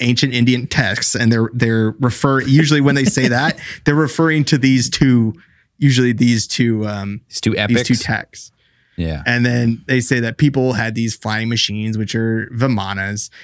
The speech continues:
Speaker 1: and they describe them as these double-decker or multi-layered circular aircraft, uh, with portholes or, and or a dome on top.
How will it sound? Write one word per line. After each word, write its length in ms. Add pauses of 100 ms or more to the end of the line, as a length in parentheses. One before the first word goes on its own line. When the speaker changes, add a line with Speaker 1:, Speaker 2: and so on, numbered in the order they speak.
(140)
Speaker 1:
and 280
they 80
describe 500
them 180
as 220
these 300 (480)
double-decker 920
or 140
multi-layered 1040
circular 520
aircraft, 680 (300)
uh, 220
with 220
portholes 840
or, 340 (140)
and 260
or 380
a 100
dome 400
on 160
top. 460